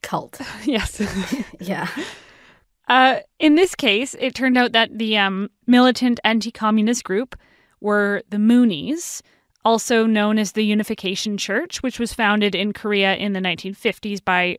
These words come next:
Speaker 2: Reverend Moon. So I'll give you the Coles Notes on her story. Basically, when Marianne was eighteen years old, she traveled to California to audition for Ice Capades.
Speaker 1: It's a great reason to move across the country.
Speaker 2: Absolutely.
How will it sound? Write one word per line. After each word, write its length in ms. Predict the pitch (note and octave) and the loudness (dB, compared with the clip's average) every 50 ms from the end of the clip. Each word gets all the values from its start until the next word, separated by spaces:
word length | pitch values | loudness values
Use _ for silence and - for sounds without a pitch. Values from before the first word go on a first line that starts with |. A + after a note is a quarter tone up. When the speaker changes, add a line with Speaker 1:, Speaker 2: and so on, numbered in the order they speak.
| _ | _
Speaker 2:
Reverend 380 | - G#3+ G#3 F#3 G3+ G3+ F#3+ F#3 | -2 -2 0 0 0 -2 -2 -2
Moon. 360 | F#3+ F3 - - - E3+ E3+ _ _ _ _ _ _ _ _ _ _ _ _ _ _ _ | -4 -6 -8 -10 -12 -14 -16 _ _ _ _ _ _ _ _ _ _ _ _ _ _ _
So 300 | - - D#4 D4 D4+ - _ _ _ _ _ _ - | -2 2 2 2 2 2 _ _ _ _ _ _ 0
I'll 100 | C4+ C4 | 2 2
give 160 | B3 D4+ D#4 | 4 2 2
you 80 | D4 D#4+ | 2 2
the 80 | E4+ - | 0 0
Coles 340 | - - A#3 G#3 G#3+ G#3 | -2 0 0 0 2 0
Notes 260 | A3 G3+ F3+ - - - | 0 0 0 -2 -2 -2
on 120 | F#3 F3+ | -2 0
her 140 | F3 F#3 F#3 | 0 -4 -4
story. 680 | - - - - - - - - - E2 - A3+ A3+ _ _ _ _ _ _ - | -4 -6 -6 -4 -6 -6 -6 -6 -8 -8 -10 -12 -12 _ _ _ _ _ _ 0
Basically, 600 | - G#3+ A3 G#3 - A3+ A3 - - A3+ G#3 G#3+ G#3+ | 0 0 0 0 -2 -4 -6 -4 -2 0 0 0 0
when 240 | F#3+ G#3+ G#3+ G#3+ G#3+ | 0 0 2 2 2
Marianne 460 | G#3+ G#3+ G#3+ A3 G#3+ G#3+ G#3+ A3 A3 | 2 2 2 2 2 2 2 2 2
was 280 | G#3 G3 G3 G3 - - - | 2 0 0 -2 -4 -6 -6
eighteen 440 | G#3 G3 F3 - - - A3 G#3 G3 | -6 -6 -6 -8 -8 -6 -4 -2 -2
years 220 | F#3 F#3 F#3 E3+ | -2 -4 -4 -2
old, 340 | G#3 G#3 G3 F#3 F#3 F3 - _ _ _ _ _ _ _ _ _ | 0 0 0 0 -2 -4 -6 _ _ _ _ _ _ _ _ _
she 140 | - - A#3+ | -8 -6 -4
traveled 320 | - A#3 A#3 B3+ D4+ C#4+ | 0 2 2 4 4 2
to 60 | E4 | -2
California 680 | - - A3 G#3 G#3 G#3 - - E3+ E3+ G#3 A3+ B3+ C4 | -2 0 2 2 2 2 0 -2 -6 -4 0 0 0 0
to 200 | B3 - B3+ G#3+ | -2 -2 -2 0
audition 480 | G3+ F#3+ - E3+ E3+ - A#3 A#3 B3 B3 | 0 0 -2 -6 -6 -2 0 2 2 2
for 360 | - - - F#3+ F3+ F3 - - | 2 0 -4 -2 0 0 -2 -2
Ice 240 | - E3+ F#3 - - | -4 -4 -4 -4 -10
Capades. 760 | - - C4+ - D4+ D#4 F4 G4+ - _ - - - - - | -10 -10 -10 -10 -10 -8 -8 -10 -12 _ -18 -16 -16 -16 -16
Speaker 1:
It's 120 | - - - | -16 -16 -18
a 40 | - _ _ _ _ - | -18 _ _ _ _ -8
great 420 | - G#3 F#3 G3 F#3+ F#3+ G3+ - _ | -8 -6 -4 -2 -4 -4 -4 -8 _
reason 480 | - G3+ G3+ G3 G3 F#3+ F#3+ F#3+ F#3+ F#3 | -12 -6 -4 -4 -4 -2 -2 -4 -4 -4
to 240 | F#3 - G#3 G3 G3 | -4 -6 -8 -6 -4
move 180 | F#3+ F#3+ G3+ G3 | -4 -4 -4 -6
across 300 | - - G3+ F#3 F#3 F#3+ | -6 -8 -8 -8 -8 -8
the 80 | - G#3 | -10 -10
country. 500 | - G3 G3+ F#3+ - - G#3 G3+ G#3+ G#3+ A3 - | -8 -8 -8 -8 -8 -8 -8 -8 -8 -10 -10 -6
Speaker 2:
Absolutely. 920 | - G#3+ A3 A3+ A3 - A#3+ G3 E3+ D#3+ E3+ E3+ - - G3+ G#3+ C4 F4 | -6 -4 -4 -4 -4 -4 -4 -4 -4 -6 -8 -8 -8 -6 -4 -4 -4 -4